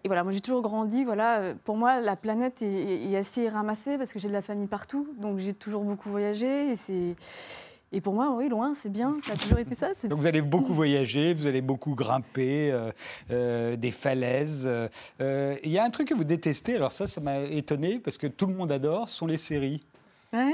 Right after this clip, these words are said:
Speaker 2: Tout le monde dit du bien des séries, Jean-Marc Barr tourne dans des séries, comme tous les acteurs aujourd'hui rêvent de tourner dans des séries, et
Speaker 1: À
Speaker 2: vous,
Speaker 1: ma
Speaker 2: vous
Speaker 1: décharge,
Speaker 2: détestez les
Speaker 1: j'ai
Speaker 2: séries.
Speaker 1: écrit cette phrase il y a quelques années néanmoins.
Speaker 2: Et, et depuis,
Speaker 1: Et depuis,
Speaker 2: vous
Speaker 1: je suis
Speaker 2: adorez.
Speaker 1: devenue accro à quelques séries.
Speaker 2: <laughs> Donc, voilà.
Speaker 1: Eh oui.
Speaker 2: C'est, c'est vrai que ça, c'était original, hein, j'en ai bien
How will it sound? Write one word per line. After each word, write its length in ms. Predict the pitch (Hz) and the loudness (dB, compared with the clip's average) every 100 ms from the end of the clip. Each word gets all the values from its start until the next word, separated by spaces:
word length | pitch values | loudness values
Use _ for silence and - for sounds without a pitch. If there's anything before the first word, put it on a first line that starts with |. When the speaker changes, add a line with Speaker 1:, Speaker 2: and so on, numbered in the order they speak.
| 392 | 2
Speaker 2:
Tout 100 | 294 | 0
le 60 | 196 | 0
monde 180 | 202 156 | 0 0
dit 140 | 143 | 0
du 100 | 131 | 0
bien 160 | 131 123 | -2 -2
des 120 | 117 | -4
séries, 520 | - 147 190 247 247 | -2 -2 0 2 0
Jean-Marc 320 | 147 110 113 | 0 -2 -2
Barr 220 | 117 101 | -4 -6
tourne 280 | - 131 143 | -4 -4 -2
dans 120 | 117 | -4
des 140 | 110 110 | -4 -6
séries, 420 | - 139 190 240 | -2 0 0 0
comme 160 | 147 113 | -2 -2
tous 100 | 139 | -4
les 180 | 135 | -2
acteurs 360 | 127 - 151 120 | -4 -2 -2 -2
aujourd'hui 340 | 123 123 123 | -4 -4 -4
rêvent 260 | 110 147 139 | 0 0 0
de 80 | 143 | -2
tourner 280 | 135 135 131 | -4 -4 -4
dans 120 | 135 | -4
des 120 | 123 | -6
séries, 300 | - 156 208 | -4 -2 -2
et 60 | 233 - - | -4 -6 -2
Speaker 1:
À 60 | |
Speaker 2:
vous, 40 | 220 | 0
Speaker 1:
ma 100 | 233 | 2
Speaker 2:
vous 80 | 170 | 2
Speaker 1:
décharge, 180 | 214 240 247 | 4 4 4
Speaker 2:
détestez 140 | - 208 | 2 2
les 80 | |
Speaker 1:
j'ai 40 | 185 | 2
Speaker 2:
séries. 180 | 170 220 | 2 2
Speaker 1:
écrit 220 | 240 - 277 | 2 2 2
cette 220 | 233 202 | 2 2
phrase 220 | 277 208 | 0 2
il 40 | |
y 40 | 202 | 0
a 80 | 202 | 2
quelques 420 | 226 - 226 208 | -2 -2 -2 0
années 320 | 208 214 240 | 2 2 2
néanmoins. 640 | 233 190 185 196 196 247 - 285 147 | 2 0 -2 -2 0 0 2 2 4
Speaker 2:
Et, 160 | 180 | 4
et 20 | 165 165 151 | 4 2 4
depuis, 180 | 170 254 | 4 6
Speaker 1:
Et 20 | |
depuis, 100 | 247 | 6
Speaker 2:
vous 60 | 220 | 4
Speaker 1:
je 120 | 320 | 4
suis 0 | |
Speaker 2:
adorez. 80 | 262 | 4
Speaker 1:
devenue 220 | 240 254 | 6 6
accro 260 | 285 - 320 | 6 4 2
à 60 | 302 | 4
quelques 260 | 226 220 | 0 0
séries. 500 | 233 208 196 247 302 285 302 | -2 -2 0 2 2 2 0
Speaker 2:
<laughs> 200 | 294 233 | 2 2
Donc, 200 | 180 175 | 2 4
voilà. 340 | 175 175 143 123 151 185 165 143 214 | 4 4 4 4 2 2 0 0 2
Speaker 1:
Eh 140 | 226 | 2
oui. 120 | 214 - | 2 2
Speaker 2:
C'est, 260 | 339 339 | 2 4
c'est 140 | 403 220 | 6 6
vrai 180 | 311 | 6
que 80 | 202 | 4
ça, 200 | - 247 | 4 2
c'était 160 | 247 165 | 4 2
original, 540 | 143 143 190 196 139 | 2 2 2 2 2
hein, 80 | 143 | 2
j'en 180 | 180 156 | 0 0
ai 80 | 135 | 0
bien 120 | 156 | 2